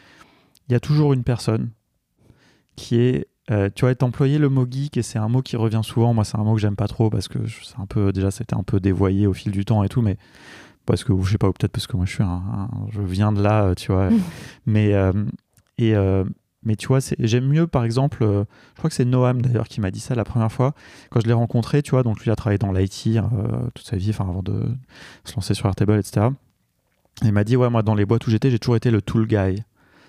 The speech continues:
Speaker 2: <laughs>
Speaker 1: Euh, le, le mec aux outils, quoi. Et, et en fait, c'est, j'ai remarqué ça, et c'est souvent, et, et c'est pour ça que j'aime bien, euh, ton profil, tu vois, là, c'est la première fois où,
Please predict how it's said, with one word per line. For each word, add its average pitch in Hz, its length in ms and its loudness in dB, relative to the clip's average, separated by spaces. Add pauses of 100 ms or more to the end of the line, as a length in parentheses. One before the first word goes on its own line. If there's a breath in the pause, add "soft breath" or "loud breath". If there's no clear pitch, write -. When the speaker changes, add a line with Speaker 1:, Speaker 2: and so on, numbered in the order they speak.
(100 soft breath)
Speaker 2:
<laughs> - 60 -6
Speaker 1:
Euh, 220 220 4
le, 92 200 2
le 95 300 2
mec 117 300 0
aux 104 160 2
outils, 104 260 -2
quoi. 95 220 -2
Et, 98 160 2
et - 20 0
en 101 80 2
fait, 151 240 -2
c'est, - 240 -2 (180)
j'ai 110 140 0
remarqué 113 320 0
ça, 135 200 0
et 123 40 0
c'est 110 140 -2
souvent, 135 400 0 (800 loud breath)
et, 107 320 2
et 113 60 2
c'est - 120 0
pour 110 140 0
ça 135 120 2
que - 60 -4
j'aime 101 220 2
bien, 107 300 2
euh, - 20 0
ton - 160 -4
profil, 139 400 -2
tu - 80 -10
vois, 113 120 2
là, 101 80 2
c'est - 140 -4
la 104 80 0
première 98 220 -2
fois 120 140 2
où, 98 300 0